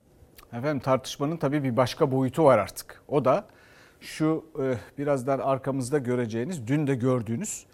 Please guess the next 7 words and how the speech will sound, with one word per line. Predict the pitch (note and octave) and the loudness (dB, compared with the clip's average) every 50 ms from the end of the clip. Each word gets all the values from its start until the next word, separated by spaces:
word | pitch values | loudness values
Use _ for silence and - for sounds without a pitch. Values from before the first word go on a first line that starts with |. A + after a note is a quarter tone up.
| _ - - - - - - | _ -20 -20 -20 -20 -20 -14
fotoğrafın | - - C#3+ C#3 - D3 C3+ C3+ C3 - F#3 | -8 -4 -4 -2 0 2 2 2 2 0 -2
yarattığı | F#3+ D#3+ C#3 C3 C3 C3 A#2+ - - - G#3 | -2 2 2 2 2 2 0 -2 0 0 2
yankı. | G#3+ E3+ C#3 C#3+ C#3+ C#3+ C#3+ - - C#3+ A2+ - - - _ _ _ _ _ _ _ _ _ - | 2 4 6 6 6 6 6 4 0 -2 -2 -2 -4 -16 _ _ _ _ _ _ _ _ _ -12
O | - C#3 | -8 -8
fotoğrafın | C#3 - D#3 C#3 - D3+ D3 C#3+ C#3+ F3+ | -6 -4 -4 0 2 2 2 2 0 -2
yarattığı | F3+ D#3 D3 C#3+ D3 D3 D3 - - F3+ | -2 0 0 2 2 0 0 -2 -2 -2
yankı, | F#3 F3+ D3+ C#3 C3 A#2+ - - D#3+ G#3 | 0 2 4 4 2 2 0 -6 -6 -8